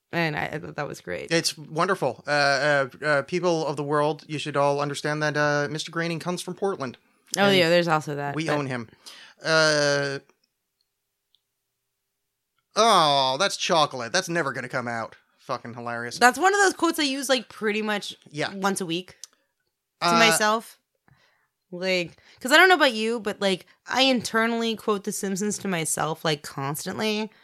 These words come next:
Speaker 1: because I know people around me are gonna think I'm a weirdo or not get it. But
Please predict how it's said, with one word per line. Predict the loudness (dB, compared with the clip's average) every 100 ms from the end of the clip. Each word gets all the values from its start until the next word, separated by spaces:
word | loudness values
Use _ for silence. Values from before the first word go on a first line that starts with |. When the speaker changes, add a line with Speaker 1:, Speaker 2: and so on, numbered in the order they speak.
| _ _ _ _ _ _
Speaker 1:
because | -4 0 2
I | 2
know | 2 0
people | 0 -2 0
around | 0 2 2
me | 0 -2 -2
are | -2 -2
gonna | -2
think | -2 -4
I'm | -4 -4
a |
weirdo | -4 -4 -2 -2 -2 -4 -4
or | -4
not | -4 -4
get | -2 0
it. | 0 -2 _ _ _ _
But | -2 2 2 -2